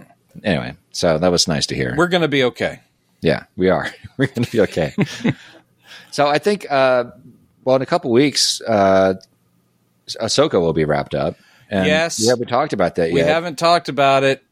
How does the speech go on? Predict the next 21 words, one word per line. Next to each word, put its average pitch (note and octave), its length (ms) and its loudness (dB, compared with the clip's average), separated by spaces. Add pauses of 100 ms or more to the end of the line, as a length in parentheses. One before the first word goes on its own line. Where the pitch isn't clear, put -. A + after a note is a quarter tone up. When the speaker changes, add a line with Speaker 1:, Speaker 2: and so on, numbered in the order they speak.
Speaker 1:
And C#3 500 0
I C#3 100 0
gotta D#3+ 220 2
say, D3+ 260 4
that D#3 200 4
is D3 160 0
a C3+ 60 -4
show C#3+ 460 4
that B2+ 260 2 (600)
with B2+ 200 -2
each D3 220 0
episode C#3 440 2
gets B2+ 200 -2
better B2+ 300 2
and B2+ 120 0
better. B2+ 300 2 (880)
Speaker 2:
It F#2+ 160 0
really A2 240 2
does. G2+ 520 0 (120)
Yeah. G2 200 4
Speaker 1:
Yep. C3+ 260 0